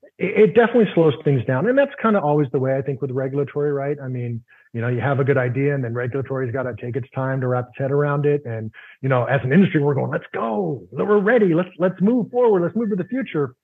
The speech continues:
And, you know, regulatory does have a hand in slowing that down. But I, I wanna say it's getting better. And I wanna say it's getting not looser, but more aware. You know, more aware of,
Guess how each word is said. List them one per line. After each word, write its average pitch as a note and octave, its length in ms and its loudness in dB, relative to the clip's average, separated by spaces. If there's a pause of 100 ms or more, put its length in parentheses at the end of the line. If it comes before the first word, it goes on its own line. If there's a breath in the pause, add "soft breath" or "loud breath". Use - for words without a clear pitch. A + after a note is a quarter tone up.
(300)
And, C3+ 560 -4 (400)
you C3+ 80 -4
know, C3+ 120 -2
regulatory D3 500 0
does C#3 240 -2
have C#3 140 -4
a B2+ 80 -8
hand B2 200 -6
in B2 120 -8
slowing A#2+ 200 -8
that A2 160 -10
down. B2 220 -4
But C#3 100 -2
I, C#3+ 100 0 (400 loud breath)
I D#3+ 100 4
wanna A#3 440 0 (120)
say D#3 400 0 (120)
it's C3 200 -8
getting A#2+ 280 -2
better. - 360 -10 (440)
And C3+ 100 -4
I C3 60 0
wanna D#3+ 340 0
say D3+ 140 2
it's B2 200 -4 (160)
getting B2 540 -4 (380)
not D#3+ 380 -6
looser, D3+ 440 -2
but D#3+ 300 -2 (300)
more D#3+ 260 2
aware. A#2+ 400 -6 (800)
You B2 80 -10
know, A#2 120 -6
more D3+ 240 2
aware D3 420 0
of, B2 120 -8